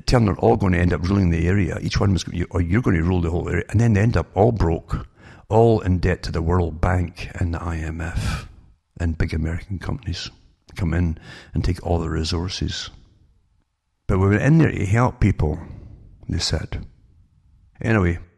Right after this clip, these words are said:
so the attacks on free speech and so on, and they want to help you from, keep free from cyber attacks for free. Th-, these are intelligence agencies that crack and take down sites. All the, they want to help you for free, right? All depend what you're push-,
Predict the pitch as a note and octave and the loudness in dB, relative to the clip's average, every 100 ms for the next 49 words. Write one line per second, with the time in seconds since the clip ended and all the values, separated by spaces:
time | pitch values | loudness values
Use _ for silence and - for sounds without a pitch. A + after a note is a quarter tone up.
0 | _ - - F2 F#2 - C3 - - E2+ | _ -12 -4 0 0 0 0 0 0 0
1 | G2+ F2+ - G2+ - E2 - F#2+ F#2+ G2+ | 0 -2 -2 -4 -2 -4 0 2 0 2
2 | F#2 F#2+ - - - G2+ - - D#2+ D#2+ | 0 0 -4 -8 -2 -2 -2 -4 -4 -4
3 | - D#2+ - - - _ _ - - - | -6 -8 -12 -20 -20 _ _ -10 -6 -2
4 | G#2+ F#2+ E2+ - E2+ E2+ E2+ - E2+ - | 0 0 -2 -2 -4 -4 -2 -2 -2 -4
5 | - - E2 - A2+ G2+ F2 C3+ D3 B2 | -6 -4 -2 0 2 2 2 0 0 0
6 | G2 - - - F2+ - C3 C3 - F2+ | 0 -2 -14 -6 -2 0 2 2 0 -2
7 | - G#2+ G2 F#2+ F#2 - F2+ E2 F2 - | -4 0 0 2 0 0 -2 -4 -6 -10
8 | - A2+ G#2 - - - - - F2 - | -4 -2 -2 -8 -18 -16 -8 -4 0 0
9 | - F#2 E2+ D#2+ F#2+ F2+ - D#2+ E2+ E2+ | 0 -4 -4 -4 -4 -4 -2 -4 -4 -8
10 | - - - A#2 E2 E2 F#2+ F#2 - F2 | -12 -14 -2 0 0 -2 -2 -2 -2 -4
11 | F2 - - - F#2+ E2+ - G2 - - | -4 -4 -6 -4 -4 -4 -6 -6 -6 -14
12 | - - - - - - G#2 A#2+ F#2+ - | -20 -20 -20 -20 -20 -6 0 2 2 2
13 | F#2+ E2 C#2 C#2+ - A2 | 2 2 -2 -4 -2 -2